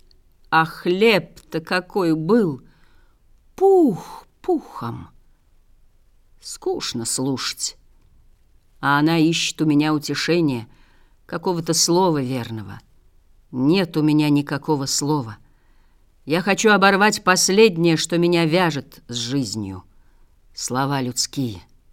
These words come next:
Ходила в этих вот, в советских садах работать. Полфунта хлеба. Да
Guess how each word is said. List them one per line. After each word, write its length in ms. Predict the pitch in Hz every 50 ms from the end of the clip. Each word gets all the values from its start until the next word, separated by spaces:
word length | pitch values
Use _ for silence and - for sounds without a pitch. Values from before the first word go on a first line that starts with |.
| _ _ _ _ _ _ _ _ _ _ _ _ _ _ _ _ - _ _
Ходила 580 | - - 453 440 403 403 370 370 349 370 370
в 40 | 349
этих 340 | 392 370 - - 220 - -
вот, 380 | 220 226 214 214 - - - - _ - _ _ - _ - _
в 60 | -
советских 640 | - - 392 381 359 349 - - - - 330 - - - _ _ _ _
садах 520 | - - - 370 285 220 165 131 - -
работать. 560 | 139 143 127 113 117 - - 104 - - - _ _ _ _ _ _ _ _ _ -
Полфунта 640 | - 156 175 226 311 320 - 214 196 202 208 - -
хлеба. 420 | - 185 156 175 185 180 233 233 - - - _ _ _ _ _ _ - -
Да 260 | - 139 143 147